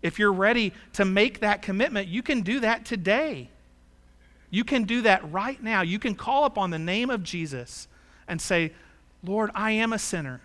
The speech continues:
I believe you died for me and rose again, and I commit my life to you." If you'll turn from your sin and put your faith in him, he'll meet you right where you're at,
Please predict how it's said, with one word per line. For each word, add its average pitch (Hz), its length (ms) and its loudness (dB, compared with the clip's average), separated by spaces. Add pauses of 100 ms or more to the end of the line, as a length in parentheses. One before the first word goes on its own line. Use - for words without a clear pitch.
I 180 140 4
believe 190 420 2
you 208 140 -2
died 196 340 2
for 202 140 -4
me 185 140 -4
and 165 120 -4
rose 165 240 -2
again, 165 400 -6 (380)
and 131 80 -8
I 131 80 -6
commit 143 400 -10
my 139 140 -4
life 123 340 -6
to 127 120 -16
you." 110 260 -14 (840)
If - 140 -14
you'll 160 100 -2
turn 175 280 -8
from 170 200 -6
your 170 100 -4
sin 139 280 -6
and 120 120 -8
put - 220 -10
your 139 100 -4
faith 135 320 -6
in 135 100 -10
him, 120 260 -10
he'll 143 160 -4
meet 147 280 -6
you 135 140 -12
right 131 300 -6
where 151 160 -8
you're 143 240 -8
at, 110 220 -10